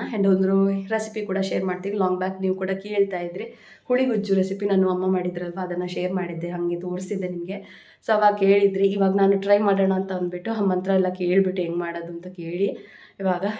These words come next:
ಎಲ್ಲ ಹುಳಿ already ನಾನು, ಆ, ನೆನೆ ಹಾಕಿದ್ದೀನಿ ಹುಣಸೆ ಹಣ್ಣು. And, ಆ, ಪಾಪ ಇಲ್ಲೊಂದು ನೋಡ್ತಾ ಇರೋದು. ಅಲ್ಲಿ ಕೂತಿದ್ದಾಳೆ. ಆ, so ಹುಣ್ಸೆಹಣ್ಣೆಲ್ಲ ನೆನ್ಸಿದ್ದೀನಿ already ಅವಾಗ್ಲೇನೆ. ಇನ್ನು ಅದೊಂದು ರೆಸಿಪಿ ಮಾಡ್ಬಿಡ್ತೀನಿ, ನಿಮಗೂ ಕೂಡ ಶೇರ್ ಮಾಡ್ತೀನಿ ಯಾವ ಥರ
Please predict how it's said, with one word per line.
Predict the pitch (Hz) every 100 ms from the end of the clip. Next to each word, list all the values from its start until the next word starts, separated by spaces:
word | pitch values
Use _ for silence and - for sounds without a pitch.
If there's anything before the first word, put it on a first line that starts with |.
| -
ಎಲ್ಲ | 185 180 180
ಹುಳಿ | 185 208
already | 175 175 202
ನಾನು, | 202 190
ಆ, | 277 - 214 185 180 180 175 -
ನೆನೆ | 190 185
ಹಾಕಿದ್ದೀನಿ | 180 185 185 165
ಹುಣಸೆ | 170 180
ಹಣ್ಣು. | 175 160 214 - _ _ _ _ _ _ _ _ 196
And, | 180 170 170 165
ಆ, | 175 180 190 -
ಪಾಪ | 190 196
ಇಲ್ಲೊಂದು | 180 180 190
ನೋಡ್ತಾ | 190 - -
ಇರೋದು. | - - 277 - - - - -
ಅಲ್ಲಿ | 202 185 180
ಕೂತಿದ್ದಾಳೆ. | 165 190 185 175 - - - - 208
ಆ, | 196 196 190 -
so | - 208
ಹುಣ್ಸೆಹಣ್ಣೆಲ್ಲ | 202 214 196 196 190
ನೆನ್ಸಿದ್ದೀನಿ | 185 190 196 190 180 190 - 170
already | 170 165 190 185
ಅವಾಗ್ಲೇನೆ. | 165 160 160 160 202
ಇನ್ನು | 214 175
ಅದೊಂದು | 185 185 170
ರೆಸಿಪಿ | - 196 202
ಮಾಡ್ಬಿಡ್ತೀನಿ, | 165 170 180 175 170 165 - - - -
ನಿಮಗೂ | 240 233 190
ಕೂಡ | 190 -
ಶೇರ್ | 202 190 175
ಮಾಡ್ತೀನಿ | 165 175 170
ಯಾವ | 160
ಥರ | 175